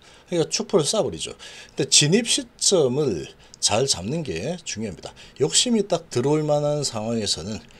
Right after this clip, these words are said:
한 발 비껴서서 "아, 나 안 먹어?" 이렇게 할 필요가 있죠. 에, 그러다가 이제 축포를 쏘긴 쏠 거다 딱 보고 있는데, "어? 이게 올라가다가 갭 상승하고 내려온대."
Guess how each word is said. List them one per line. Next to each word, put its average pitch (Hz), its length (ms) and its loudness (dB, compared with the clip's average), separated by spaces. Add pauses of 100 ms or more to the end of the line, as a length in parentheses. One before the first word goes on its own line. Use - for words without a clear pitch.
(200)
한 175 140 -2
발 143 160 4
비껴서서 101 760 -4 (240)
"아, - 60 -14
나 131 160 -4
안 85 160 -6
먹어?" 160 260 -4 (220)
이렇게 127 540 -2
할 104 180 -8
필요가 156 340 -6
있죠. - 160 -12 (500)
에, 104 120 -6
그러다가 185 440 4
이제 135 120 0
축포를 226 600 2
쏘긴 180 380 2
쏠 135 240 0
거다 113 400 -2 (200)
딱 147 120 -2
보고 220 240 4
있는데, 123 460 -4
"어? 202 160 2 (260)
이게 185 380 2 (160)
올라가다가 147 760 0 (480)
갭 165 140 0
상승하고 147 560 0
내려온대." 98 400 2